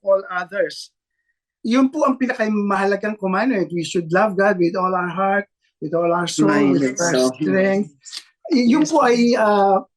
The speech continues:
Speaker 1: kahit na hindi namin sinasabi, sinasabi namin directly kay Albert yun, pero mas higit pa po doon, sana'y nakikita niya na mahal namin ang Diyos sa aming mga ginagawa, sa aming behavior,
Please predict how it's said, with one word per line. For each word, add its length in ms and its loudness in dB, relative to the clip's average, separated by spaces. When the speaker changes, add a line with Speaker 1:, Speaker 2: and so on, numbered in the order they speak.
Speaker 1:
kahit 320 2
na 160 2
hindi 160 2
namin 320 2
sinasabi, 640 -4
sinasabi 560 0
namin 320 -2
directly 400 -4
kay 160 -2
Albert 400 -2
yun, 160 -2
pero 320 2
mas 240 2
higit 400 0
pa 160 0
po 160 -2
doon, 400 0
sana'y 380 0
nakikita 580 -4
niya 380 -2
na 260 2
mahal 320 0
namin 320 0
ang 160 -4
Diyos 240 -4
sa 160 -6
aming 240 -4
mga 240 -4
ginagawa, 560 -8
sa 320 -2
aming 240 4
behavior, 800 -2